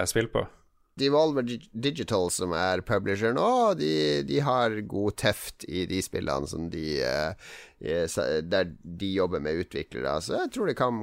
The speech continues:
Speaker 2: kanskje bli en renewal for, eh, Serious Sam-sjangeren.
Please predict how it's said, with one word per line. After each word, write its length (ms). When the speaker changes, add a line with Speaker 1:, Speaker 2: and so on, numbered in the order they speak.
Speaker 2:
kanskje 300
bli 80
en 160
renewal 560
for, 320
eh, 80
Serious 720
Sam-sjangeren. 840